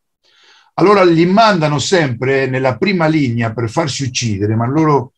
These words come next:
vivono sempre. Allora questi, questi romanzi raccontano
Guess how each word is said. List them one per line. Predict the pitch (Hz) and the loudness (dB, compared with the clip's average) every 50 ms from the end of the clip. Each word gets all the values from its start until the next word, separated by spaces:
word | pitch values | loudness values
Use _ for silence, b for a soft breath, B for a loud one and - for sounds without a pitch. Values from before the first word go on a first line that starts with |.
| _ _ | _ _
vivono | - 101 104 151 151 139 123 117 110 107 | -8 -4 0 0 2 2 2 0 0 0
sempre. | 101 - - - 92 82 76 73 73 - - - - - _ _ _ _ _ _ _ - | -2 -4 -6 -8 -8 -8 -8 -12 -14 -16 -20 -20 -20 -20 _ _ _ _ _ _ _ -4
Allora | 120 131 147 160 143 131 117 | -2 0 2 2 2 2 0
questi, | 107 160 156 - - - 147 147 | -2 -4 -6 -6 -8 -10 -10 -6
questi | 147 156 139 - - - 147 | -4 -4 -4 -4 -6 -6 -4
romanzi | 139 139 160 170 190 185 165 135 120 101 - - 104 107 110 110 107 - _ _ _ _ _ - | -2 0 0 2 2 2 0 0 -2 -6 -8 -6 -6 -4 -4 -6 -8 -12 _ _ _ _ _ -8
raccontano | 117 127 156 170 160 - 208 208 208 208 190 156 117 104 - 120 117 117 120 120 123 123 - | -4 0 0 0 0 2 2 2 4 4 2 2 0 0 0 -2 -2 0 0 -2 -2 -4 -6